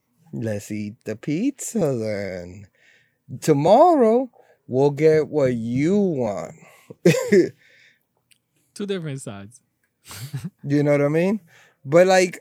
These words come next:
Speaker 1: I can't start thinking of a five-year-old and giving him options.
Speaker 2: No, no,
Speaker 1: I
Speaker 2: I'm not. T-, I'm not telling you to.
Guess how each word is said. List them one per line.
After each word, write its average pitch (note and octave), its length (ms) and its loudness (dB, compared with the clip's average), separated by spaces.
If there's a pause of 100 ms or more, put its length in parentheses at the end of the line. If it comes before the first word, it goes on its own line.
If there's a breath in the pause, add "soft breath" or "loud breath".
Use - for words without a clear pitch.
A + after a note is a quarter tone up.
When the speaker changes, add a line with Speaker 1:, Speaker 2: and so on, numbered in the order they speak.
Speaker 1:
I F#3+ 140 4
can't G#3+ 500 0
start D#3+ 460 0
thinking D#3+ 280 0
of C#3+ 100 2
a C3 100 0
five-year-old C3 960 -2
and B2 360 -8
giving C#3 280 0
him C3 120 -6
options. D#3 560 -6 (1900)
Speaker 2:
No, F#3 540 -4
no, F3+ 140 -2 (140)
Speaker 1:
I F#3 40 -2
Speaker 2:
I'm A3 80 -6
not. A#3+ 220 -6
T-, A3 120 -6
I'm G#3+ 180 -6
not A#3 120 -4
telling G#3 200 -4
you F#3+ 140 -2
to. D#3 380 -4